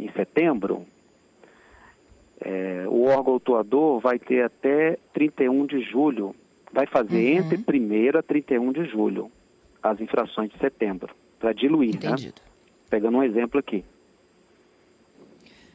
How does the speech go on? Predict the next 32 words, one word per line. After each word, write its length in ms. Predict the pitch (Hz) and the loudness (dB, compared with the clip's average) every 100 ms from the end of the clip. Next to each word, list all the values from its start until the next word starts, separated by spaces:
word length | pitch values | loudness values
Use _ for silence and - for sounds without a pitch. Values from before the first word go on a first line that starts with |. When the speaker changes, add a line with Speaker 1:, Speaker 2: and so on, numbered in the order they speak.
| _ _ - | _ _ -2
Speaker 2:
É, 640 | 180 175 170 170 165 160 165 | 2 2 2 0 -2 -4 -6
a 60 | 175 | -4
gente 240 | 202 - | -2 -2
já 100 | 208 | -2
falou 300 | 202 202 185 | -2 0 0
também, 460 | 185 180 170 175 170 | 0 -2 0 0 0
né, 200 | 214 214 | 0 0
de 140 | 165 | -2
fazer 520 | - 170 156 185 175 165 | -4 -4 0 2 4 2
o 40 | |
comunicado 600 | 180 170 165 175 165 165 | -2 -2 -2 0 0 0
de 440 | 147 160 156 151 143 | 0 0 0 -2 -4
venda 260 | 165 165 | -2 -2
do 80 | 156 | -2
veículo 380 | 151 156 151 156 | -2 -2 -2 -6
pela 200 | 165 160 | -4 -4
internet, 720 | 151 156 147 156 156 175 220 196 | -6 -6 -8 -4 -2 0 -2 -4
você 240 | 175 165 | -4 -4
já 100 | 160 | -2
explicou 480 | 156 165 160 160 156 | -2 -6 -6 -6 -4
o 80 | 151 | -2
Wellington. 320 | 143 147 147 | -2 0 2
Speaker 1:
Muito 200 | 170 170 | 2 2
importante, 840 | 240 131 - 120 113 131 151 - - - | 2 2 0 0 2 2 0 -2 -10 -2
fácil, 400 | 107 110 117 151 | 0 2 2 0
Speaker 2:
Isso. 520 | 156 160 180 - 240 | 0 0 0 -2 -2
Speaker 1:
pode 240 | 254 113 - | 0 0 0
fazer 280 | 120 107 120 | -2 0 0
também 260 | 117 113 | 0 0
no 80 | 117 | -2
cartório. 580 | - 127 - 90 - - _ _ - _ _ - | -2 -4 -2 -2 -2 -8 _ _ -20 _ _ -4
Speaker 2:
Uhum. 480 | 180 165 151 170 | -4 -2 -4 -4